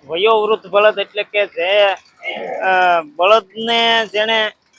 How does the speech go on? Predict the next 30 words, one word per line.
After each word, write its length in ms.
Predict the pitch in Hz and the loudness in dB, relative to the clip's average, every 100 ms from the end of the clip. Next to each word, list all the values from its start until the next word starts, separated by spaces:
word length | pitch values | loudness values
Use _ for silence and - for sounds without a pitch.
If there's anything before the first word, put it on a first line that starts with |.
| - | -12
એમ 120 | 202 | -12
કહેવાય 340 | 185 220 233 | -2 2 2
કે 140 | 220 214 | 2 -4
કામ 320 | - 196 214 | 0 0 0
કરાવી 340 | 196 208 220 | 0 2 4
કરાવીને 480 | 208 214 214 214 214 | 2 2 2 0 -8
જેણે 300 | 185 208 208 | -6 -4 -2
રખડતા 720 | 185 180 208 202 208 202 196 | -2 -6 -8 0 4 6 6
રોડે 260 | 175 190 202 | 4 0 -2
મૂકી 280 | 185 202 196 | -4 -12 -10
દીધા 240 | 196 202 | -4 0
હોય, 240 | 196 185 - - - - _ 190 | 2 0 -4 -14 -18 -20 _ -4
એનો 420 | 196 214 247 247 | 2 4 4 2
અહીંયા 420 | 233 233 226 220 | 2 4 2 2
એમ 160 | 214 208 | 0 -6
કહેવાય 320 | - 208 208 | -2 0 0
કે, 240 | - 202 | -2 -2
અ, 920 | 190 _ _ _ _ _ - 160 165 | -2 _ _ _ _ _ -16 -12 -12
સેવા 380 | 147 - 202 190 | -12 -6 -2 -2
કરવામાં 420 | 190 196 190 185 | -4 -6 -4 -4
આવે 140 | 202 190 | -4 -6
છે. 180 | 170 160 _ - - _ | -10 -12 _ -20 -20 _
તો 260 | 180 180 175 | -2 0 2
આ 440 | 175 170 185 196 190 - - _ _ _ - - | 4 6 6 6 2 -6 -20 _ _ _ -20 -2
બળદના 420 | 185 214 190 208 | 2 2 0 -4
શેડ 280 | - 214 202 | -2 -4 -4
છે 140 | 208 | -2
એ 80 | 208 | -4
ભગવતી 580 | 147 170 190 226 - 214 | -4 -6 -2 -2 0 -4
જેમ્સ 500 | 185 220 214 - | 0 0 -2 -10